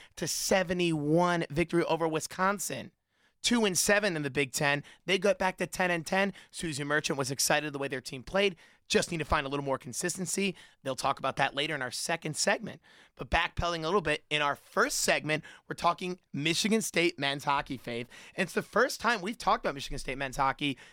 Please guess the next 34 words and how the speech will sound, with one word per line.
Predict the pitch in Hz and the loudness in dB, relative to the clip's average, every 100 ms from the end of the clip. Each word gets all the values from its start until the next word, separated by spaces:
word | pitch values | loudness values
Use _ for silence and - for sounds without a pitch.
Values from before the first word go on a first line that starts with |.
| _ | _
this | 185 208 | -2 0
season | - 220 214 | 0 0 0
thus | 160 160 | 0 0
far | 170 175 | 2 2
on | 180 | 0
the | |
show. | 175 - 220 220 - - - _ - | -2 2 2 0 -4 -18 -20 _ -4
And | 160 | -2
we're | 165 | -2
really | 165 226 233 | 2 2 2
embracing | 180 135 117 135 165 208 - 165 | 0 -4 -4 2 4 4 0 -4
it | 120 - | -6 -6
today | 139 131 135 - - _ - | -2 2 0 -2 -18 _ -6
because | 165 170 | -4 -4
it's | 156 - | -4 -4
the | 170 | -4
first | - 202 254 - | -2 2 2 2
time | - 202 175 127 - _ - | 0 2 2 -2 -8 _ -8
in | 170 165 - | -6 -4 2
over | 185 220 294 - | 4 6 4 2
a | 233 | 2
year, | 233 151 180 185 98 - _ _ | 0 -2 -2 -2 -4 -10 _ _
a | 180 | 0
little | 240 320 | 4 4
over | 220 147 135 | 4 0 -6
a | |
year, | 120 123 - | -6 -6 -4
if | 180 | 0
I | 185 | 2
have | 196 - | 2 -2
to | |
be | 160 | -6
totally | - - 285 202 | -2 0 0 0
exact, | 127 113 127 123 | -4 -2 -2 -2